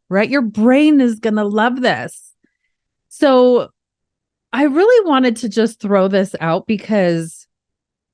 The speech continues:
a lot of times around the holidays, we get very stuck in thinking we have to do things certain ways,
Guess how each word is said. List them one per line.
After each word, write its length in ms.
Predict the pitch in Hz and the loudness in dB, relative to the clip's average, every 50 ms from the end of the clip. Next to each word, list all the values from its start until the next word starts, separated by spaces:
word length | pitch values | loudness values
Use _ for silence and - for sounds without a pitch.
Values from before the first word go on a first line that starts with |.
| _ _ _ _ _ _ _ _ _ _ _ - | _ _ _ _ _ _ _ _ _ _ _ -2
a 60 | 202 | 0
lot 160 | 214 214 214 | 0 2 0
of 80 | 214 208 | 0 -2
times 380 | - - 202 185 185 180 - | -4 -4 -4 -4 -4 -4 -4
around 240 | 202 190 180 175 170 | -4 -2 -2 -2 -4
the 80 | 165 170 | -4 -6
holidays, 600 | 160 175 185 180 185 180 175 165 160 160 156 170 | -6 -4 -2 -2 -2 -2 -2 -2 -4 -4 -6 -8
we 80 | 165 | -12
get 220 | 156 - 170 151 - | -8 -8 -8 -8 -6
very 300 | 160 180 175 170 165 175 | -4 -4 -2 -2 -2 -4
stuck 540 | 170 - - - - 190 165 160 156 - - | -6 -8 -14 -8 -4 -2 -2 -2 -4 -8 -12
in 220 | - 180 175 170 | -10 -8 -8 -8
thinking 440 | 160 - 175 165 156 - 175 165 165 | -6 -6 -8 -8 -8 -8 -10 -8 -8
we 120 | 151 143 135 | -8 -8 -10
have 460 | 127 - - 185 175 165 165 - - | -12 -12 -8 -6 -6 -6 -6 -8 -12
to 120 | - 190 | -14 -14
do 240 | 165 160 175 175 175 | -12 -8 -6 -6 -6
things 420 | 170 - 180 165 160 156 160 - | -6 -6 -10 -10 -8 -10 -12 -14
certain 480 | - - - 196 - - 165 170 165 156 | -18 -8 -6 -6 -6 -4 -6 -6 -6 -4
ways, 640 | 151 170 160 160 156 156 156 156 156 160 - - | -4 -2 -2 -2 -2 -2 -2 -4 -4 -6 -8 -14